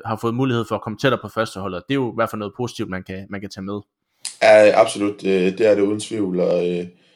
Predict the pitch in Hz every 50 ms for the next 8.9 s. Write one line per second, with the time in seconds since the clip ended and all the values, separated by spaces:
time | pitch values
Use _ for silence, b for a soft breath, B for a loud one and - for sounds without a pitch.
0 | b b b _ _ - 82 95 95 95 92 90 87 - - - - - - 82
1 | - 131 127 117 110 123 127 123 123 127 107 95 95 - - 107 101 98 92 101
2 | 104 107 107 101 - - 127 120 107 - 113 107 107 107 107 104 98 95 92 92
3 | 92 - 98 95 92 92 92 92 92 - _ _ _ _ _ _ _ - 101 98
4 | 104 110 110 110 107 101 98 95 92 92 92 90 - - - 104 104 101 - -
5 | 107 101 - 107 110 113 120 - - 113 107 107 101 98 98 101 - - 98 92
6 | 90 87 87 87 90 - - - - - - - 104 101 101 - 101 95 101 104
7 | - - 95 90 - _ _ _ 98 98 92 90 90 90 87 85 85 85 87 -
8 | _ _ _ 92 92 90 87 90 - - - 92 92 101 110 101 98 113